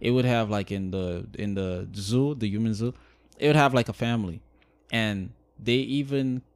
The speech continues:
they kept them in their native attire, even in the wintertime. So you gotta go out and do that flip or whatever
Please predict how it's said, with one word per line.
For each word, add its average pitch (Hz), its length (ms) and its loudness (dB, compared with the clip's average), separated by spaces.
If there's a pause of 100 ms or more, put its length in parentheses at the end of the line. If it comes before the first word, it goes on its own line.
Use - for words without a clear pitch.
(160)
they 123 220 4
kept - 380 -2
them 131 180 2
in 120 140 2
their 104 420 0
native 120 560 2
attire, 117 560 0 (180)
even 123 360 2
in 110 180 0
the 95 80 -2
wintertime. 92 460 -6 (1700)
So - 140 2
you 123 140 8
gotta 131 200 8
go 120 200 6
out 127 180 4
and 104 300 -2
do 127 200 2
that 120 220 2
flip 120 400 -4
or 101 240 -2
whatever 101 480 -2